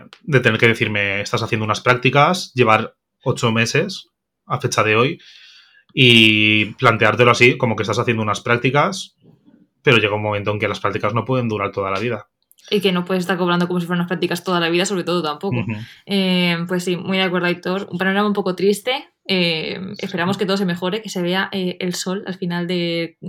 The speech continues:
Speaker 2: camino. Bueno, como se diga esa frase,
Speaker 1: Mira,
Speaker 2: da igual.
Speaker 1: yo, yo no veo ni sol ni nada. Y encima con, con el auge de la ultraderecha, que va a venir todo a peor. Es que, es que al final, mm, yo me montaría una casa ocupa en el campo con ovejas y cabras y,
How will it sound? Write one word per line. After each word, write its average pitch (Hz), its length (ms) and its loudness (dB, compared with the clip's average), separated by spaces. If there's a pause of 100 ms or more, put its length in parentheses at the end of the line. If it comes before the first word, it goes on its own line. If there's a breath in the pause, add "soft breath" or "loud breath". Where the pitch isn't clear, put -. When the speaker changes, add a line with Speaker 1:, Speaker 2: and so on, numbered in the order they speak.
(200)
Speaker 2:
camino. 170 260 -6
Bueno, 180 160 0
como 165 120 -4
se 190 100 -2
diga 190 140 2
esa 180 100 -2
frase, 170 180 -2
Speaker 1:
Mira, 120 200 8
Speaker 2:
da 113 80 6
igual. 123 300 8
Speaker 1:
yo, 156 60 -4
yo 151 140 10
no 135 120 10
veo 131 180 10
ni 123 100 8
sol 139 240 8
ni 131 80 8
nada. 120 340 10
Y 123 40 10
encima 131 320 8
con, 120 320 6 (260 loud breath)
con 127 100 4
el 127 120 8
auge 139 240 8
de 123 80 10
la 117 60 6
ultraderecha, 120 800 6
que 113 240 6
va 117 100 6
a - 20 -4
venir 113 260 2
todo 113 600 4
a 110 100 6
peor. 120 500 6 (160)
Es 139 100 -4
que, 104 500 4 (160)
es - 100 -12
que 110 260 0 (720 loud breath)
al - 120 4
final, 139 540 10 (840)
mm, 139 580 6
yo 139 140 6
me 143 80 6
montaría 131 360 8
una 123 120 4
casa 120 200 4
ocupa 117 280 6
en 110 80 4
el 110 100 4
campo 123 320 4
con 113 260 2
ovejas 117 360 4
y 117 60 2
cabras 120 600 4
y, 101 480 2